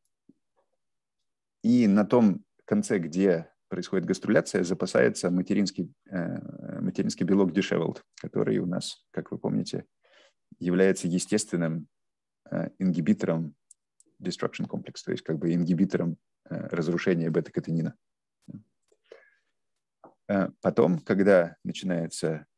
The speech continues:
уже формирование паттерна вдоль основной оси эмбриона, э, выделяется и у ежа, и у, э, нематостеллы выделяется участок, в котором начинает сигналить бета-катенин.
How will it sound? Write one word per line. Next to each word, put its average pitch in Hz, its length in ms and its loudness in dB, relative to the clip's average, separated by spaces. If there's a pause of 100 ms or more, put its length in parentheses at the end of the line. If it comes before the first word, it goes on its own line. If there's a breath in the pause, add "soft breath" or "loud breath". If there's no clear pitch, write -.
(140)
уже 82 420 -4
формирование 87 540 0
паттерна - 480 -2
вдоль 80 440 -2
основной 85 400 -4
оси 82 220 -4
эмбриона, 127 560 2 (500)
э, 85 220 -4 (240)
выделяется 92 880 0
и 98 100 0
у 95 80 2
ежа, 87 440 2 (180)
и - 340 -6 (240)
у, 85 300 -4 (840)
э, - 60 -20 (1500)
нематостеллы 98 1200 -4
выделяется 92 600 0
участок, 104 440 -4
в - 40 -20
котором 110 360 4
начинает 90 540 -2 (100)
сигналить 85 440 0
бета-катенин. 92 720 0